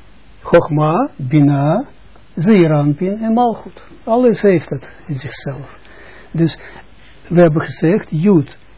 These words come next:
is, zijn Jud is Jud. Chogma in, in de Jud is de Jud zelf. Dan die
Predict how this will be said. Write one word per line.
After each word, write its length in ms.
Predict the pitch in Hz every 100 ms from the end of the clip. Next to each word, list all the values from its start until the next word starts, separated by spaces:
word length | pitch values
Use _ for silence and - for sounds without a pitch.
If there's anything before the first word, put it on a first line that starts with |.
| - -
is, 280 | - 156 135
zijn 380 | 190 143 156 160
Jud 400 | 175 185 135 -
is 260 | 196 123 -
Jud. 440 | 127 139 277 - - - - - - - - -
Chogma 600 | - - 214 202 151 -
in, 320 | 160 143 127
in 160 | - 156
de 140 | 147
Jud 380 | 139 131 120 - - -
is 380 | 165 147 - 175
de 80 | 139
Jud 260 | 147 160 143
zelf. 540 | - 127 127 277 - - - - - - -
Dan 480 | 151 190 165 151 143
die 320 | - 147 170